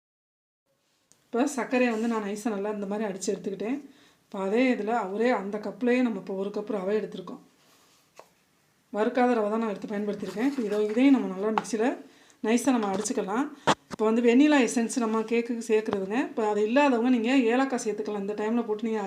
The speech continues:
ஏலக்காயை அரைச்சுக்கலாம். நான் என்கிட்ட வந்து வெண்ணிலா எசன்ஸ் இருக்கனால நான் அதை சேர்த்துக்கிறேன். இப்போ இதையும் நம்ம அரைச்சு எடுத்துட்டு வந்துடலாம். இப்போ ரவையும் நம்ம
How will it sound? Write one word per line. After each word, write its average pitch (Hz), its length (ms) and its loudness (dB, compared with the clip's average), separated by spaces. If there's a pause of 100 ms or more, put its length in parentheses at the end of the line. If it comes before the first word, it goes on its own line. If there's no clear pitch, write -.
(160)
ஏலக்காயை 214 400 -2
அரைச்சுக்கலாம். 202 500 -6 (500)
நான் 220 180 2
என்கிட்ட 220 240 0
வந்து 247 180 4
வெண்ணிலா 240 300 2
எசன்ஸ் 214 260 -8
இருக்கனால 214 400 -4
நான் 220 120 -2
அதை 208 160 -4
சேர்த்துக்கிறேன். 214 480 -4 (340)
இப்போ - 180 -6
இதையும் 262 240 6
நம்ம 226 180 2
அரைச்சு 208 240 -4
எடுத்துட்டு 202 240 -6
வந்துடலாம். 170 300 -10 (1900)
இப்போ 220 240 -2
ரவையும் 247 460 6
நம்ம 208 160 2